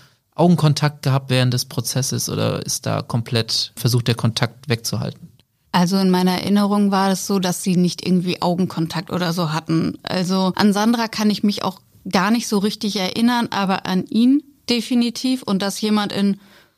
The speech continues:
Speaker 2: Fuß- und Handfesseln beziehungsweise Handschellen in den Gerichtssaal hereingeführt wird von zwei Polizeibeamten oder Sicherheitsbediensteten, das ist selten,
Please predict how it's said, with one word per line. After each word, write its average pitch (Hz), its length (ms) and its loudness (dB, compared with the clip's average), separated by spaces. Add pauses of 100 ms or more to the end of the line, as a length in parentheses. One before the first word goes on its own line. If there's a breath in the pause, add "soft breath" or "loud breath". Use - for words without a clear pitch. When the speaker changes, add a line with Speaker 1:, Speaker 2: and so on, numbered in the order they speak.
(100)
Speaker 2:
Fuß- 285 280 4
und 180 240 -2
Handfesseln 175 880 -2
beziehungsweise 175 500 0
Handschellen 196 640 0
in 208 160 4
den 196 160 4
Gerichtssaal 190 760 -2
hereingeführt 185 800 2
wird 175 140 0
von 185 200 0
zwei 180 300 -2
Polizeibeamten 208 1040 0
oder 180 220 0
Sicherheitsbediensteten, 196 960 0
das 185 320 -4
ist - 360 -4
selten, 202 540 0